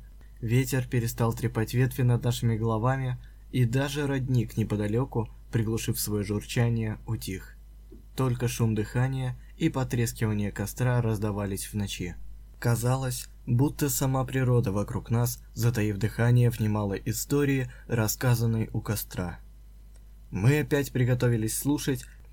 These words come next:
когда наш рассказчик, громко откашлявшись, вновь начал говорить. «Итак, разве не иронично, что низшие из низших, люди, вскоре обрели власть над континентом?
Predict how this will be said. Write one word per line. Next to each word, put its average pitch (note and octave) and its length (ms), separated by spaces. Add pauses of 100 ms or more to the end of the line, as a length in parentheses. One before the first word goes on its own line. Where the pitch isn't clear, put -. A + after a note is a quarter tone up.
когда A#2+ 300
наш A2+ 180
рассказчик, A#2+ 720 (180)
громко A2+ 460
откашлявшись, B2 800 (400)
вновь D3+ 320
начал A#2+ 340
говорить. G#2+ 540 (1400)
«Итак, - 560 (380)
разве A2 400
не G#2+ 220
иронично, G#2+ 760
что - 300
низшие G#2 580
из A2 260
низших, A#2+ 580 (140)
люди, G#2+ 600 (220)
вскоре B2 500
обрели A#2 460
власть B2 420
над G#2+ 200
континентом? G#2 880